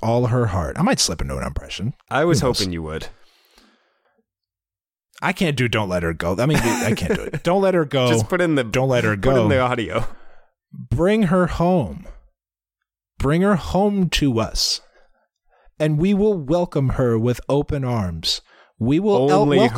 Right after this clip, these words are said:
Speaker 2: her.
Speaker 1: her "With all the love in the world." Pause. W-, this means we would not welcome
Speaker 2: That's,
Speaker 1: Madison.
Speaker 2: that's exactly what that means. <laughs>
Speaker 1: She's a dream. If you thought that was outrageous enough, she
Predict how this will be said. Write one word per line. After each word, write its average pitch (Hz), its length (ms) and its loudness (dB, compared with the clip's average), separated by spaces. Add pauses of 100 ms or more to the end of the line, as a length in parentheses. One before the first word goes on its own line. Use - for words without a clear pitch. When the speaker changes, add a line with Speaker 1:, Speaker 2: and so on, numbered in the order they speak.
Speaker 2:
her. - 100 4
Speaker 1:
her 139 300 2 (500)
"With 151 240 0
all 185 360 2
the 202 140 2
love 170 280 2
in 170 100 2
the 156 80 2
world." 117 360 -2 (200)
Pause. 131 500 -2 (1400)
W-, 113 240 -4 (340)
this 160 420 0
means 147 320 2
we 139 160 0
would 131 220 0
not 123 280 -2
welcome 143 360 0
Speaker 2:
That's, 123 140 2 (220)
Speaker 1:
Madison. 92 60 0
Speaker 2:
that's 95 140 2
exactly 127 360 0
what 85 120 -6
that - 160 -2
means. - 380 0 (760)
<laughs> - 720 -18
Speaker 1:
She's 220 460 0
a 185 160 2
dream. 190 680 2
If 165 120 0
you 262 100 4
thought 285 220 0
that 165 180 2
was 127 180 0
outrageous 131 460 2
enough, 139 220 0
she 139 280 0